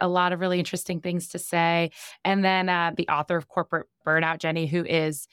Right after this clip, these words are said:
I just find this so interesting 'cause I do think that in our profession, we have a lot of corporate burnout.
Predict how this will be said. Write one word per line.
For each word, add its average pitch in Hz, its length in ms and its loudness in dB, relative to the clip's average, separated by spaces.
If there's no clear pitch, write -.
I 214 120 2
just 269 200 -2
find 214 180 2
this 190 260 -2
so 180 220 0
interesting 185 460 -2
'cause 175 100 -4
I 175 80 2
do 180 240 0
think 175 360 -2
that - 360 -4
in 190 120 4
our 165 140 2
profession, 170 600 -2
we 165 100 -2
have 135 340 -4
a 160 60 -2
lot 175 180 2
of 180 100 -6
corporate 196 320 -4
burnout. 220 420 2